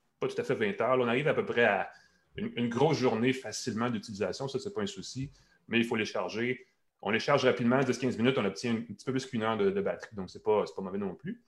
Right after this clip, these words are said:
Mais on sent que c'est un produit, euh, qui est à mi-chemin entre quelque chose d'autre qui s'en vient. Tu sais, on a, tu sais, on, évidemment, la rumeur, c'est les fameuses lunettes, euh,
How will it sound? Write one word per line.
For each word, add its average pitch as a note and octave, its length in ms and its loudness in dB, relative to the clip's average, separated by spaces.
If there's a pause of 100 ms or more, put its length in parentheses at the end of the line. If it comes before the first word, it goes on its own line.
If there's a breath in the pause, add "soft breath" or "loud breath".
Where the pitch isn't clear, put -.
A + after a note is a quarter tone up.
(800)
Mais B2 160 2
on B2+ 140 4
sent F#3+ 180 2
que F#3+ 60 -2
c'est - 100 -2
un A#2 80 2
produit, A2+ 640 -2
euh, F#2+ 640 2 (460)
qui A#2 80 -6
est - 40 0
à G2+ 40 2
mi-chemin B2 380 2
entre B2 120 2
quelque G#2 160 0
chose G2+ 220 0
d'autre A#2 160 -2
qui - 80 -10
s'en G2+ 260 -4
vient. G#2 140 -4
Tu A#2 80 -8
sais, F#3 100 -4
on E3+ 80 0
a, B2+ 80 2
tu - 120 -2
sais, C#3+ 60 -2
on, G#2 180 0
évidemment, A2 280 0
la A2 80 4
rumeur, A2 300 2
c'est A2+ 100 -4
les G2 60 -6
fameuses G2+ 280 -4
lunettes, G2 440 -6
euh, F2+ 200 -6